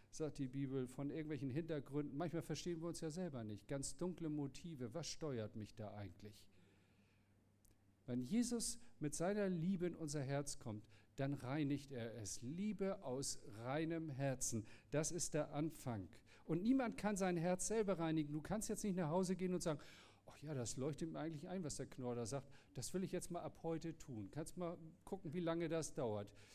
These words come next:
Spätestens, wenn morgen, äh, Gott dir einen blöden Arbeitskollegen über den Weg schickt, der dich irgendwie anmacht,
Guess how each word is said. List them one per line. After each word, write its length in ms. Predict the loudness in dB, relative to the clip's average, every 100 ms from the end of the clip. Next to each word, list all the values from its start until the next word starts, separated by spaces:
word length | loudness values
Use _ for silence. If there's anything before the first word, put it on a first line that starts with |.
| -14
Spätestens, 560 | -4 4 8 8 6 4
wenn 160 | 4 6
morgen, 400 | 6 6 4 -2 -12 -20 -20 -16 -8 0
äh, 300 | 4 4 4
Gott 200 | 2 4
dir 100 | 4
einen 280 | 4 4 2
blöden 300 | 2 2 4
Arbeitskollegen 720 | 2 2 0 0 4 4 4
über 200 | 4 2
den 80 | 0
Weg 180 | -2 -2
schickt, 200 | -4 0
der 120 | 2
dich 160 | 2
irgendwie 340 | 2 0 2 0
anmacht, 540 | 2 4 4 2 -6